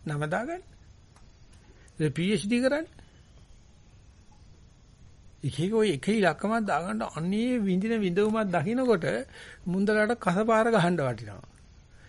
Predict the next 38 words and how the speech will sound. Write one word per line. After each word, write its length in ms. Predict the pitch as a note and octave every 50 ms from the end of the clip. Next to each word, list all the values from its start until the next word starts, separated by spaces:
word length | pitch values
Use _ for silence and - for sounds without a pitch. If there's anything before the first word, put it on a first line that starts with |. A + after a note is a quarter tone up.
| - -
ඊට 220 | - E3 F3+ G3+ A#3+
පස්සේ 260 | C#4 C#4 A#3+ - F4
ඌ 80 | F4+
අඳිනවා. 380 | F#4+ F4 F4 D#4+ G3 D3 - - - -
අර, 160 | - - D3 D3+
අර 160 | D3 C3 C#3 E3
ගත් 280 | C#3 A#2 B2 - -
එකට 200 | G3 A#3+ C4+ -
අඳා. 320 | D4+ C4+ A3+ E3+ A2+ - - - - - - - - - - - - - - - - - - - - - - - -
ඊට 240 | - - C3+ B2 A2
පස්සේ 320 | A#2 A#2+ C#3 C3+ - G#3+ F#3+
ඒකට 160 | D3 E3 F#3+
කවුරු 260 | - D3+ C3+ C#3 D3
හරි 140 | F3 F3 E3
කිව්වොත් 220 | D#3+ F3 E3+ E3 D#3+
එහෙම 180 | - F3 E3 D3+
"තවුසට 320 | D#3 D3+ D#3 C#3 D3+ D3
එහෙම 180 | D#3+ D3 C#3+ D3+
එකක් 80 | D3 D3+ D3+
ඇත්ත 220 | - D3+ C#3 -
නෑ 140 | D3+ D3+ D3
බොරුව 280 | C#3+ D3 D3 E3 E3+ E3+
කරන්න" 200 | G3 G#3 A#3+ C#4+
කියලා 220 | D4+ E4 E4 -
ගහ 200 | - - - A3
මරා 260 | A#3 C4 A#3+ A#3 A#3 B3
ගන්න 180 | A#3 B3+ B3+
තරමට 420 | A#3+ B3 A#3 A3+ A#3 A3 A3 A3 A#3
යනවා. 180 | A3+ G3 G3+
මේ 160 | G#3 A3+ C4
කොහෙදෝ 560 | B3+ - D3+ C3 C3 D#3 F#3 E3+ F#3+ G#3 A#3+ C#4
ගත්ත 380 | D4+ D4+ A3 G3 - - - - A#3 - - - - - - - - - - -
මේ 180 | - G3 G#3+
සුද්දෙක් 460 | E3 D3 D#3 E3 D3 D3 E3 A3 A3+ G3+
දාපු 340 | E3+ F3 E3+ F3 F#3 G3+ B3
කටු 240 | A#3+ A3+ G3 F#3+ -
ඔටුන්නක් 480 | A#3+ A3 G#3+ B3+ B3 A#3 A#3 A#3 G#3+ -
නෙමෙයි. 300 | A3+ A3+ G#3 G#3+ G3